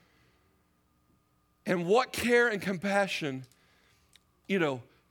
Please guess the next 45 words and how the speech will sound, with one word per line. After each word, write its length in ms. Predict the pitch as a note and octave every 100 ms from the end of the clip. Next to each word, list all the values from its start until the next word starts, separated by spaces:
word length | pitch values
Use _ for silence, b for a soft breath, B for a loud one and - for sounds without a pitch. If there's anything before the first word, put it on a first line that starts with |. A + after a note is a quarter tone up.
| -
if 200 | F3+ D3
we're 260 | G3+ C#4
going 340 | A3+ A#3 A3+ A3
to, 440 | - G3 E3+ B2 b b b b _ _ _ _ _ _ -
if, 160 | F3+ -
if 320 | F#3 F3+ F3+
I'm 140 | G3+ A#3+
going 220 | B3 A#3
to 120 | F#3+
equip 500 | F#3 - G#3+ A#3 A#3
or 200 | - E3+
be 180 | C#3+ G3+
a 60 | F3+
part 520 | - G3+ G#3+ G#3+ -
of 260 | E3 C#3+ - B B -
teaching 600 | - A#3 A#3 - A#3 A3+
and 320 | E3 D#3+ B2
being 580 | D3 A3 A3 E3+ D3 B2+
that, 380 | C3 C#3 C3 B2 B B B B
you 120 | F3+
know, 100 | F3+
we 160 | F3 G3
find 420 | - A3+ A#3+ A3+
that 140 | F#3+
in 140 | F#3 F3+
the 80 |
Word 480 | E3 F3 G#3+ F#3 C3+ - B B
that 240 | D#3 D#3+ -
care 280 | - A#3+
and 80 | A3+
compassion 560 | F3+ F3 F#3 F#3 - D#3+
was 100 | C#3+
just 200 | E3 -
part 220 | F3+ D#3+
of 80 | B2
who 80 | D#3
Christ 280 | C3+ C3
was. 220 | D#3+ B2 G2
Can 140 | C#3
I 40 |
have 100 | C#3+
an 60 | C#3+
amen 220 | D#3 D#3+
on 100 | F3
that? 200 | F#3 G3